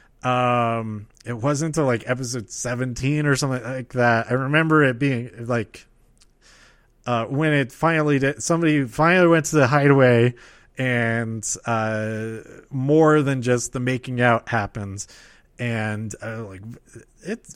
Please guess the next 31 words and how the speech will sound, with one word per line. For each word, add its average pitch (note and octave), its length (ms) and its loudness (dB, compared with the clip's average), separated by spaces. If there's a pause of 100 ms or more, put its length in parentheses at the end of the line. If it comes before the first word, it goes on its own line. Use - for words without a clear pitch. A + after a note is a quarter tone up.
it A#2 140 -10
took C4+ 260 -2
this E3+ 260 0
long. C3 440 2
That's G3+ 220 -2
kinda D#3 360 -6
crazy. D#3 640 -4 (480)
Uh, C3 260 0
but C3 160 -4
then, G3 160 2
like, D#3+ 220 4
everybody, C3+ 540 2
the, G#2+ 440 -2
the, A2 200 -8 (100)
the, G#2 200 -6 (600)
the A#2 140 -6
second B2+ 400 -4
to A#2+ 80 2
last A2+ 500 -2
episode, G#2+ 720 -8
right E3+ 240 0
before G3+ 300 2
everybody G3 320 2
met F3 180 2
their D#3+ 140 2
families, C3 760 -2 (120)
that's C3 320 -6
kind B2 240 -4
of G#2+ 80 -6
awkward. G2+ 400 -12
But C3+ 220 -2